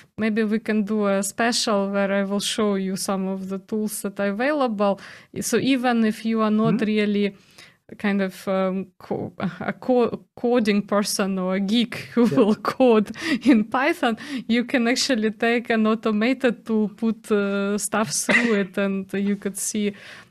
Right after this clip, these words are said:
Speaker 1: uh, like, uh, sentiment barometer and what it shows. So essentially, these, these are all, um, pre, uh, and post-race interviews of drivers. And, um,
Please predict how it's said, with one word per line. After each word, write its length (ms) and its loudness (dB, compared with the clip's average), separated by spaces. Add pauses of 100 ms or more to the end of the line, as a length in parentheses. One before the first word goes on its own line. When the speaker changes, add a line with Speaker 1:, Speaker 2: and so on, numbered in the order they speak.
(120)
Speaker 1:
uh, 240 -2
like, 320 -4
uh, 560 -2
sentiment 720 -2
barometer 680 -2
and 160 -2
what 220 -4
it 120 -6
shows. 560 -2 (960)
So 160 -2
essentially, 800 0 (380)
these, 340 -2 (160)
these 300 0
are 160 0
all, 520 0
um, 640 -2
pre, 480 0 (180)
uh, 40 -10
and 760 -4
post-race 760 -2
interviews 760 -4
of 200 -4
drivers. 720 -2 (680)
And, 580 2
um, 580 0